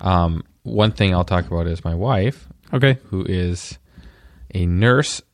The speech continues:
Speaker 1: and who is in surgery, works with surgeons, and is in the kind of the, the nervous brain, spinal cord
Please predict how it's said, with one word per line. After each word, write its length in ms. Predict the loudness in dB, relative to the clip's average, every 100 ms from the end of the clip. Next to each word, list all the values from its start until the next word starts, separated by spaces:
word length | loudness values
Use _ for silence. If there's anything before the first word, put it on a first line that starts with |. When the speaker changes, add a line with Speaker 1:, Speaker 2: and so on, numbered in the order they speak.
| -2
Speaker 1:
and 320 | 2 2 0
who 220 | 0 0
is 360 | 2 0 0 -2
in 320 | -4 -2 -4 -6
surgery, 880 | -4 2 2 0 0 0 2 0 -2 _ -20 -20 -20 _ -6
works 320 | 2 2 2
with 140 | 0 0
surgeons, 800 | 0 0 2 0 2 0 -2 -16 _ _ _ -2
and 160 | 2
is 160 | 2 2
in 360 | 2 2 2 2
the 380 | 0 0 -2 -4
kind 200 | -2 -2
of 60 |
the, 240 | 0 -2 -4 -10 _ _ _ _ _ _ _ _ _ -2
the 100 | 2
nervous 520 | 4 4 4 2 0
brain, 680 | -2 0 2 4 2 2 0 -6
spinal 460 | -14 -4 -2 0 -2
cord 400 | -4 -6 -6